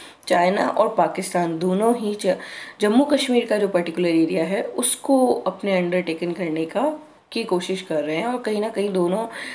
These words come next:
देश जो है आपस में मिली भगत भी कहीं ना कहीं नज़र आ रही है।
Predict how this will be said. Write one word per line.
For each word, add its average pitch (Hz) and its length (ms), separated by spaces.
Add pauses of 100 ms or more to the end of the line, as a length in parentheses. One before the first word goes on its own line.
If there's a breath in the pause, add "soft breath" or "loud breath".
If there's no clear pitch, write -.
(240 loud breath)
देश 190 260
जो 190 60
है 185 180
आपस 160 420
में 190 100
मिली 190 280
भगत 185 420
भी 226 140
कहीं 196 240
ना 175 80
कहीं 165 200
नज़र 160 320
आ 139 120
रही - 220
है। 165 160